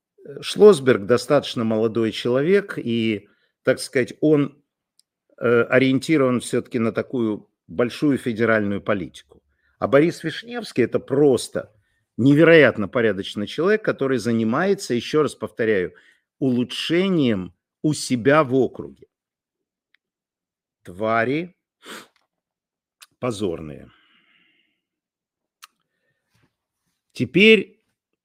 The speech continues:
второй, вторая позорная история сегодняшнего дня. Хоть умрите. Вот вторая позорная история.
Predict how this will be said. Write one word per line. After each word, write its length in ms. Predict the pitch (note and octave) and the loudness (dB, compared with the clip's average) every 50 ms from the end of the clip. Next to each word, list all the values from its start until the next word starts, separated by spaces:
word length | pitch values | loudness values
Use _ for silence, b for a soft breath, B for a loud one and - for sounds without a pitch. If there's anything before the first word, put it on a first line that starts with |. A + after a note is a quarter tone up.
| _ _ _ _ _ _ _ _ _ _ _ _ _ _ _ _ _ _ _ _ | _ _ _ _ _ _ _ _ _ _ _ _ _ _ _ _ _ _ _ _
второй, 720 | _ _ - D3 D3+ D#3+ E3+ D#3+ C#3+ A#2 G#2 D#2+ - - _ _ _ _ _ _ _ _ _ | _ _ 4 6 8 8 8 8 8 6 4 2 -4 -12 _ _ _ _ _ _ _ _ _
вторая 560 | - - - C3+ C3+ D3 D3+ C#3+ B2+ A2 G2 | -14 -4 0 2 2 4 4 4 2 2 0
позорная 640 | - - G#2+ F#2 F2 A#2 G#2 F#2 F2 F#2 F2+ F2 F2+ | -2 -4 -6 -6 -2 -2 -2 -2 -4 -6 -8 -8 -10
история 400 | - - - D3 D#3+ D#3+ D3+ C3 | -10 -6 -2 -2 0 0 0 -2
сегодняшнего 760 | - - F#2 F2+ G#2 G2+ F2 F#2+ F#2 - - E2+ D#2 D2+ D2 | -4 -6 -6 -6 -4 -4 -6 -6 -8 -10 -12 -14 -14 -14 -16
дня. 200 | - - - _ _ _ _ _ _ _ _ _ _ _ _ _ _ _ _ _ _ _ _ _ _ _ _ _ _ _ _ _ _ _ | -18 -20 -20 _ _ _ _ _ _ _ _ _ _ _ _ _ _ _ _ _ _ _ _ _ _ _ _ _ _ _ _ _ _ _
Хоть 360 | _ - - F3+ F#3+ F#3+ - | _ -4 0 0 0 2 0
умрите. 520 | C#3 A2 F#2+ - - - - - - _ _ _ _ _ | -2 -4 -4 -6 -10 -16 -20 -20 -20 _ _ _ _ _
Вот 220 | G2+ B2+ - - | -6 -6 -6 -8
вторая 640 | _ _ _ - G#2+ G#2 G#2 A2+ C3 D3+ E3 E3+ - | _ _ _ -4 -2 -2 0 0 0 0 0 0 -2
позорная 560 | - A#2 F#2+ E2+ A2 A2 A2 G2+ G#2 G2 F#2 | -4 -8 -8 -6 -6 -6 -6 -6 -8 -10 -12
история. 420 | F#2 - - - - - - _ | -12 -14 -18 -20 -20 -20 -20 _